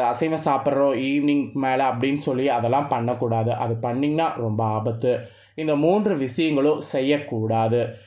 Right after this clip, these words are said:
இப்ப அடுத்ததா மூன்று விஷயங்கள் செய்யணும் என்று சொல்லப்பட்டிருக்கு. அது என்னங்கிறத சொல்றேன், தெரிஞ்சுக்குங்க. குழந்தைகள் நன்றாக படிக்க வேண்டும் என்றால் அவர்களுக்கு ஸ்கூல் ஃபீஸ் கட்டும்போது நாளை வியாழக்கிழமை இந்த சதுர்த்தி பார்த்து கட்டுங்க.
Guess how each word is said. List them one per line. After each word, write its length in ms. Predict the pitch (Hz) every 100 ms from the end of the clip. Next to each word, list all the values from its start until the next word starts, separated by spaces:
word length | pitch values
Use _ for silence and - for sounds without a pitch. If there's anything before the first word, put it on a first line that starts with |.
| _
இப்ப 160 | 165 156
அடுத்ததா 420 | 170 185 208 214 226
மூன்று 360 | 156 185 208 185
விஷயங்கள் 540 | 147 151 208 202 190
செய்யணும் 480 | - 160 165 202 208
என்று 200 | 156 143
சொல்லப்பட்டிருக்கு. 680 | 170 139 120 113 110 113 123 117
அது 200 | 123 147
என்னங்கிறத 460 | 160 151 131 117 117
சொல்றேன், 380 | 117 110 156
தெரிஞ்சுக்குங்க. 600 | 160 110 104 110 123 120 120 113 - - - -
குழந்தைகள் 520 | 196 208 233 247 226
நன்றாக 460 | 160 151 180 180 185
படிக்க 340 | 160 139 147
வேண்டும் 360 | 165 156 151 156
என்றால் 280 | 123 135 143
அவர்களுக்கு 480 | - 131 143 135 135
ஸ்கூல் 380 | 165 - 190 196
ஃபீஸ் 320 | 165 185 180
கட்டும்போது 600 | 151 120 123 143 120 117 147 - - -
நாளை 280 | - 156 160
வியாழக்கிழமை 680 | 147 143 165 208 214 170 160 170
இந்த 200 | 139 131
சதுர்த்தி 480 | 151 135 170 170 123
பார்த்து 300 | 139 123 -
கட்டுங்க. 460 | 123 113 123 117